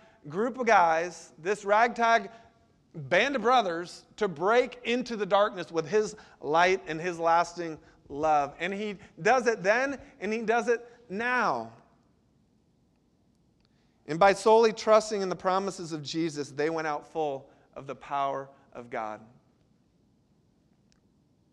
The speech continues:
I love how little kids sometimes get this and see this clearer than adults.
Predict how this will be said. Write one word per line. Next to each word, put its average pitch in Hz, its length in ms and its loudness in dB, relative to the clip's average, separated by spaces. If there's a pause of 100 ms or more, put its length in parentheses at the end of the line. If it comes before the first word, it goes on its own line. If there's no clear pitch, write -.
(440)
I 165 100 2
love 214 280 10
how 180 480 4 (180)
little 185 340 0
kids 190 320 -4
sometimes 175 600 -6
get 196 260 -14
this 170 240 -4
and 151 120 -12
see 156 200 -6
this 151 220 -8
clearer 147 400 -6
than 127 160 -12
adults. 120 600 -16